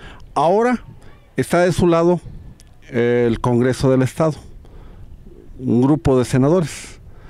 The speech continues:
entre ellos Napoleón Gómez Urrutia, y también lo respalda el presidente de la República, Andrés Manuel López Obrador. Sin embargo, aseguran que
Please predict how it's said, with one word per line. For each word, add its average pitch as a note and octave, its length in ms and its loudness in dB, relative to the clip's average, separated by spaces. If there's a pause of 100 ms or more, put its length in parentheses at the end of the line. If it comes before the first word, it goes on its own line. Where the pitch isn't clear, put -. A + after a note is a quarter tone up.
(280)
entre B2+ 400 0
ellos D3+ 280 2
Napoleón C3 460 2
Gómez C3 320 2
Urrutia, E3+ 460 2 (440)
y F3 140 2
también C3+ 400 2
lo B2+ 80 4
respalda B2+ 640 0 (160)
el A#2 140 -2
presidente A2+ 440 -2
de A#2 80 2
la A#2+ 60 2
República, C#3+ 580 0
Andrés A#2 440 0
Manuel A#2 260 2
López A#2 280 -2
Obrador. D3+ 340 2 (760)
Sin C#4 300 0
embargo, G#3 460 2 (800)
aseguran G#3+ 500 2
que F3+ 320 0